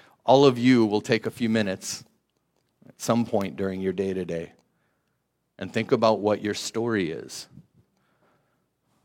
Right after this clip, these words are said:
What was it like? What happened? What is it like now? And think hard, 'cause it's real easy to gloss over what happened.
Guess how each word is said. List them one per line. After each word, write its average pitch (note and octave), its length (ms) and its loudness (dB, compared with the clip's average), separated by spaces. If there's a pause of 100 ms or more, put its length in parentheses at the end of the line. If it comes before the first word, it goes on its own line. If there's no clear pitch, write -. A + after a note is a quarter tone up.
(1800)
What G2 160 -2
was A2+ 140 -4
it A#2 100 -4
like? G#2+ 380 2 (1400)
What G#2+ 200 2
happened? G2+ 520 -4 (2500)
What F#2 200 0
is B2 140 0
it A#2+ 100 -4
like A2+ 240 -2
now? G#2 400 -6 (1120)
And A2 120 -4
think F#3 180 2
hard, E3 420 2 (840)
'cause C3+ 160 0
it's C3+ 140 -2
real E3+ 240 8
easy D#3+ 180 6
to C#3+ 80 2
gloss C3+ 480 0
over B2 260 0
what G#2+ 200 -2
happened. A2 440 -10